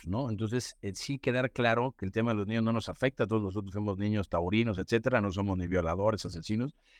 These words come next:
El tema de los niños, eh, hay que posicionarlo,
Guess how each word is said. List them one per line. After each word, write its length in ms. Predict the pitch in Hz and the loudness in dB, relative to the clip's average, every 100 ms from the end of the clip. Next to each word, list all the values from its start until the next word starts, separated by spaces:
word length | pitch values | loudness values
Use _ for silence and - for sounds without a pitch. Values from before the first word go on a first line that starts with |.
| _ _ - | _ _ -4
El 160 | 107 | 0
tema 200 | 135 147 | 2 2
de 140 | 127 120 | 2 0
los 360 | 104 107 104 | 0 0 0
niños, 500 | 120 143 156 185 - _ _ _ _ - | 2 2 2 0 -4 _ _ _ _ -4
eh, 300 | 110 107 107 | 0 0 0
hay 80 | 117 | -2
que 140 | - 110 | -2 -4
posicionarlo, 920 | 107 - - 113 127 135 143 160 | -4 -4 -2 0 0 0 -2 -4